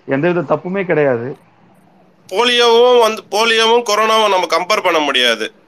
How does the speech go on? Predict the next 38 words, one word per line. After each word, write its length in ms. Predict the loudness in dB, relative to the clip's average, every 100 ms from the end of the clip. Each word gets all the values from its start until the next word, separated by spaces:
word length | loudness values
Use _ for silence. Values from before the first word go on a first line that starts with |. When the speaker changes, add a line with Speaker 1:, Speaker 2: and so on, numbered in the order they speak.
| _
Speaker 2:
அது 240 | -4 -2 0
வந்து 260 | -2 0 0
வேற 360 | 0 0 -2
ஆஸ்பெக்ட், 340 | -4 -6 -4 -2
இது 180 | -2
வந்து 220 | -2 0 0
வேற, 140 | 0
வேற. 160 | 0 0
இது 200 | -2 -2
வந்து 220 | 0 0
Speaker 1:
இல்ல, 60 |
இல்ல, 120 | 0 0
Speaker 2:
எச் 80 |
ஒன் 120 | 0 0
என் 180 | 0
ஒன் 0 |
Speaker 1:
ஆஸ்பெக்ட் 120 | 0 0
Speaker 2:
மாதிரி. 200 | 0 0
Speaker 1:
சொல்ல 160 | 0
Speaker 2:
எச் 160 | -2 0
ஒன் 140 | 0
என் 200 | 0 0
ஒன் 120 | 0
Speaker 1:
பிரதர். 20 | -2
Speaker 2:
வந்து 220 | -2 -2
பாத்தீங்கன்னா, 380 | -2 0 0 0
Speaker 1:
நம்ம 0 |
அந்த 260 | 0 2
Speaker 2:
ரெண்டாயிரத்தி 240 | 0 0 -2
பன்னெண்டுல 400 | -2 0 0 0 0
வந்துச்சு. 340 | -2 -4 -4 -4
அது 220 | -4 -2
எச் 280 | -2 -2 -2
ஒன் 100 | -2
என் 160 | 0 0
ஒன் 120 | -2
வேக்சின் 360 | -2 -4 -8 -6
போட்டோம். 280 | -4 -4